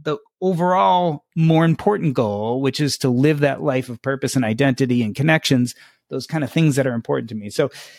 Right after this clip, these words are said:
it's a really hard transition to make. And I, like you said,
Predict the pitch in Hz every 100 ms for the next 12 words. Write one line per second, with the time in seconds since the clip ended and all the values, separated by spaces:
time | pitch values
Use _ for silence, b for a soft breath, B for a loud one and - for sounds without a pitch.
0 | B _ 202 185 165 165 214 240 185 196
1 | 190 190 170 175 180 160 180 165 143 170
2 | 202 185 160 147 247 -